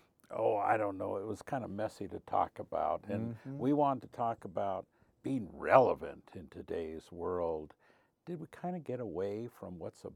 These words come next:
Speaker 1: basic teaching of Jesus in some ways, do you think?
Speaker 2: Um,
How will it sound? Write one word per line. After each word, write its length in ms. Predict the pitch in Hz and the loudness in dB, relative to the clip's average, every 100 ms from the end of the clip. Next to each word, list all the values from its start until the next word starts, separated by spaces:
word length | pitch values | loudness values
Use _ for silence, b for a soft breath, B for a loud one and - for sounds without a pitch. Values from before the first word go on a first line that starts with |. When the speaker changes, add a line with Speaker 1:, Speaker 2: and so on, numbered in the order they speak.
| _ | _
Speaker 1:
basic 500 | 76 92 101 117 - | -8 -8 -8 -10 -16
teaching 480 | - 87 87 - 127 | -14 -10 -10 -10 -10
of 140 | 131 120 | -10 -8
Jesus 640 | 131 135 - 156 156 - _ b b | -8 -8 -8 -10 -10 -14 _ b b
in 140 | - 131 | -6 -4
some 260 | - 135 | 0 -2
ways, 380 | 131 131 151 147 | 0 -2 -4 -6
do 100 | - | -8
you 80 | 135 | -8
think? 320 | - 147 156 - _ _ _ _ _ b b b b _ | -6 -10 -12 -20 _ _ _ _ _ b b b b _
Speaker 2:
Um, 540 | 127 139 139 135 120 | -4 -2 -2 -4 -6